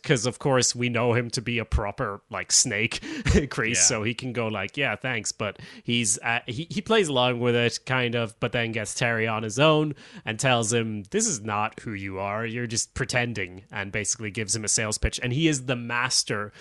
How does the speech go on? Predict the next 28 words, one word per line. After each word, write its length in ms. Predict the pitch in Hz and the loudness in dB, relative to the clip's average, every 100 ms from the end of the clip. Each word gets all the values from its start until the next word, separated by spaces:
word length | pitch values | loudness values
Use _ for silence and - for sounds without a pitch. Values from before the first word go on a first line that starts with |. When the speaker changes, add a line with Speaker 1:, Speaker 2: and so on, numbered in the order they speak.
| - - | -20 -12
Speaker 1:
of 140 | 131 - | -8 0
telling 280 | 143 127 123 | 2 2 0
you 80 | |
something 380 | 113 131 117 120 | 0 0 -2 -2
that 140 | 110 113 | -4 0
worms 300 | 117 120 113 | 2 2 0
into 240 | 117 - | -2 0
your 100 | 123 | -2
brain 360 | 104 117 113 117 | 0 0 2 2
and 100 | 113 | 0
then 160 | 110 107 | -2 -2
later 460 | 107 101 110 107 101 | -2 0 0 0 -2
it 100 | 101 | -4
makes 280 | 107 104 - | -4 -2 -2
you 80 | 98 | -2
explode. 460 | - - 101 107 | -4 -4 -4 -4
He 100 | 104 | -2
has 140 | 107 101 | -4 0
done 180 | 107 | -2
that 220 | 104 98 - | 0 -4 -6
to 100 | 127 | 2
almost 360 | 156 151 117 | 4 6 4
every 200 | 113 95 | 0 -4
character 520 | 92 107 95 - 95 98 - - | -2 -2 -2 -4 -8 -8 -14 -8
in 100 | 120 110 | -4 -2
the 80 | |
entire 400 | 104 98 107 95 | -2 -2 -2 -2
show, 400 | 92 120 110 117 | -2 -2 -2 -4